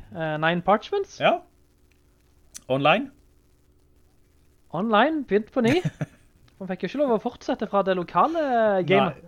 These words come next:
Speaker 2: Nei, nei, dessverre. Det var veldig rart at de skilte på en måte lagringsfilene så hardt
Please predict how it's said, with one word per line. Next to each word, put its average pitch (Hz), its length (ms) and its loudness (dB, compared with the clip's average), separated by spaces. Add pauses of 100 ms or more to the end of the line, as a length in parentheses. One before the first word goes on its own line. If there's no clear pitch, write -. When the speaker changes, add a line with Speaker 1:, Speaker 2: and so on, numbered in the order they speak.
(200)
Speaker 2:
Nei, 139 60 -14
nei, 123 180 0
dessverre. 113 480 -2 (520)
Det 127 60 0
var 131 140 2
veldig 147 240 4
rart 185 300 10
at 175 200 2
de 139 140 0 (300)
skilte 131 580 0
på 143 80 -2
en 127 80 -4
måte 113 240 0 (1300)
lagringsfilene 139 1080 0
så 131 220 2 (400)
hardt - 480 0